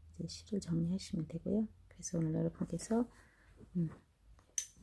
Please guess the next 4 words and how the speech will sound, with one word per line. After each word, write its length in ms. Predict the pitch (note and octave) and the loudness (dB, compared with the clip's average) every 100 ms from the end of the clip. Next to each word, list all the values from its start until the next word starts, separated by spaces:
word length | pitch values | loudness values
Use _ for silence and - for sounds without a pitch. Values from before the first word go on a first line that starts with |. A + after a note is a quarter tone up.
| - - - - - - - | -20 -20 -20 -20 -20 -8 2
이 180 | F#3 | 2
기법대로 800 | - - - G#3 G3+ - D3+ D3 D3 - - - - - - | 2 -10 6 6 8 6 6 4 -4 -14 -20 -20 -20 -20 2
뜨셔가지고 1040 | A#3 A#3 A3 E3+ D3+ - - B3+ F4+ - - - - - - - | 4 6 6 4 -2 -6 6 6 6 2 -18 -20 -20 -20 -20 -4
오늘 440 | E3 D#3+ G3+ C4+ | 2 6 8 6